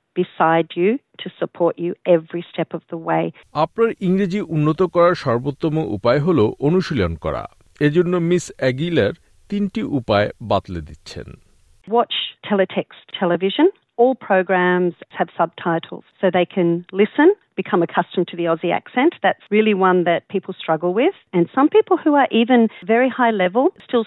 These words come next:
Speaker 1: struggle with understanding Australian common accent when they first arrive. That's a really great way to watch teletext T V and picking up Australian idioms and expressions,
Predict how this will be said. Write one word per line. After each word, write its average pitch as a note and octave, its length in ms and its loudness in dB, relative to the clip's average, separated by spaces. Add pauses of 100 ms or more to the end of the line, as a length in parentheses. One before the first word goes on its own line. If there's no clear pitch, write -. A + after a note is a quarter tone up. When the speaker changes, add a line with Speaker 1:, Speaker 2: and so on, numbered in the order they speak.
Speaker 1:
struggle F#3 340 0
with F#3 140 -4 (120)
understanding E3 720 -4 (380)
Australian E3 640 0
common E3 340 0
accent E3 440 -2
when F3 240 4
they E3 220 4
first D#3+ 280 -2
arrive. D#3 440 2 (400)
That's - 220 -2
a G#3+ 40 0
really F3 280 0
great D#3+ 180 -2
way E3 240 0
to - 120 -20
watch - 200 -6 (100)
teletext - 520 -12 (120)
T - 80 -20 (120)
V - 80 -20 (380)
and C4 160 4
picking A3 260 0
up E3 120 2 (180)
Australian F3 500 0
idioms F#3 360 2
and E3 100 -4
expressions, G#3+ 540 -2